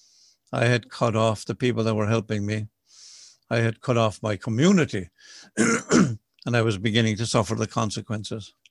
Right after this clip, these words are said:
So one night I found myself at an A A meeting, to take too long to get into it now.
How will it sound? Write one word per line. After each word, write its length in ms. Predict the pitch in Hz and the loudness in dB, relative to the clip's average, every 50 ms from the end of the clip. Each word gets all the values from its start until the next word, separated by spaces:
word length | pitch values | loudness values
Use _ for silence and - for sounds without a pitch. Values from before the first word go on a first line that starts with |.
| _ _ _ _ _ _ | _ _ _ _ _ _
So 360 | - - 147 127 110 95 98 _ _ _ _ _ _ _ _ _ _ _ _ _ _ _ _ _ _ _ _ _ _ _ _ _ _ _ _ _ _ _ - - _ _ _ _ - - - - - _ _ _ _ _ _ _ _ _ _ _ _ | -4 -2 0 0 0 -2 -6 _ _ _ _ _ _ _ _ _ _ _ _ _ _ _ _ _ _ _ _ _ _ _ _ _ _ _ _ _ _ _ -16 -16 _ _ _ _ -18 -18 -18 -18 -20 _ _ _ _ _ _ _ _ _ _ _ _
one 180 | - 135 156 160 | 0 2 4 4
night 220 | 151 139 135 123 | 6 4 4 4
I 120 | 131 127 | 2 2
found 320 | 117 - 131 127 135 131 127 | 2 2 2 2 2 2 4
myself 420 | 123 120 117 - 127 117 110 - | 4 2 2 2 2 0 2 2
at 100 | 120 113 | 0 0
an 140 | 110 107 104 | 0 0 0
A 200 | 113 117 120 120 | 0 0 2 2
A 40 | 113 | 2
meeting, 280 | 110 117 107 113 110 | 0 0 -2 -2 -6
to 120 | 98 117 110 | -6 -8 -6
take 220 | - 123 117 101 | -4 -4 -4 -2
too 100 | - 120 | -2 -2
long 220 | 113 107 110 113 98 | -2 0 0 -2 -4
to 80 | 101 | -4
get 100 | 104 113 | -4 -2
into 200 | 117 110 95 110 | -2 -4 -4 -6
it 60 | 101 | -4
now. 360 | 101 117 127 131 131 135 147 | 0 0 2 2 0 0 -4